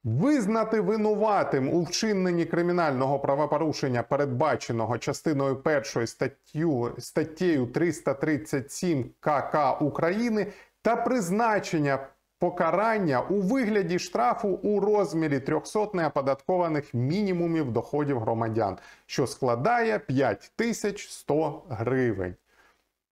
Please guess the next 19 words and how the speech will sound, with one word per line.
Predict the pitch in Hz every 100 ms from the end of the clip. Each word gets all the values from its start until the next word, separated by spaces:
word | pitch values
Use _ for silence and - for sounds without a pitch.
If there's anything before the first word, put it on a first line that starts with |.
| _ _ _ _ -
Итак, | 214 226 180 -
еще | 127 170 - - 233
раз | 196 175
пройдемся. | - 156 147 143 110 98 107 101
Ключевые | - 160 190 226 226 240 226
точки. | 214 202 131 - - - 87 _ _ -
Человеку | - 185 214 220 220 147 - 107 98
дали | 120 113 185 226 214
повестку | 214 196 180 180 117 - - 110 101 - _ -
про, | 180 220 214 196 156 151 -
э, | 156 151
необходимость | 156 175 180 180 - 185 165 196 170 139 -
его | 143 160 165 160
явки | 110 151 226 233 - 131 107
для | 104 117 156 175
взятия | 127 120 165 196 202 185 143
на | 123 139
воинский | 151 170 156 - 151
учёт. | 139 131 - 117 -